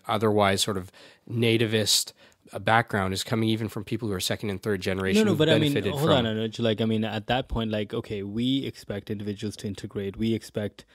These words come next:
Speaker 2: this is our country now. So why wouldn't I react the same way, for example, as,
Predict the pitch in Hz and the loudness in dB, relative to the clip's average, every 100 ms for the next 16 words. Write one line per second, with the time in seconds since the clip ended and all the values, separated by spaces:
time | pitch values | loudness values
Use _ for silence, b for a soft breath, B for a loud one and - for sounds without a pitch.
0 | b b b b b 123 120 123 117 104 | b b b b b -2 -2 2 2 2
1 | 123 117 113 101 95 - 117 113 - 117 | -2 -2 -2 -4 -6 -2 -2 -2 -6 -6
2 | 113 120 127 110 110 156 170 - 107 104 | 0 2 2 2 4 4 4 2 2 2
3 | 98 _ _ _ - 117 117 110 98 95 | -2 _ _ _ -4 0 2 2 0 -6
4 | - - - 123 120 107 104 101 95 95 | -12 -14 -6 0 2 2 0 -2 -6 -8
5 | 92 - 104 98 98 92 104 98 92 92 | -10 -6 -6 -6 -8 -8 -8 -6 -6 -10
6 | 90 - | -12 -16